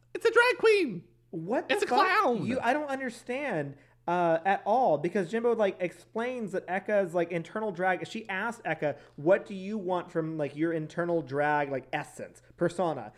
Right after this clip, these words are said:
Speaker 2: And she goes, "Well, I'm
Speaker 1: Like
Speaker 2: a
Speaker 1: a
Speaker 2: slut.
Speaker 1: big whore.
Speaker 2: I'm a big slut." And her husband was like, "Yeah,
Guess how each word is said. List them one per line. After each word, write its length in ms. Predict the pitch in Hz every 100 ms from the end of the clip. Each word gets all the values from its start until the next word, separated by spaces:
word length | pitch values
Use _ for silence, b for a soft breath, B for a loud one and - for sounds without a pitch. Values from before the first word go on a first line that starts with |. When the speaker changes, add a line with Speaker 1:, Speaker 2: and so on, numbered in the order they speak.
| b
Speaker 2:
And 160 | 165 165
she 100 | 180
goes, 140 | 170
"Well, 120 | 156 160
I'm 140 | 170
Speaker 1:
Like 100 | 175 -
Speaker 2:
a 20 |
Speaker 1:
a 40 |
Speaker 2:
slut. 240 | - 185 190
Speaker 1:
big 240 | 165 165
whore. 460 | 151 - 143 127 101 123
Speaker 2:
I'm 160 | 202
a 60 | 220
big 200 | 208 208
slut." 440 | - - 247 143 107 b b
And 140 | 175 160
her 120 | 175
husband 260 | 147 131 147
was 60 |
like, 120 | 131 101
"Yeah, 260 | 104 139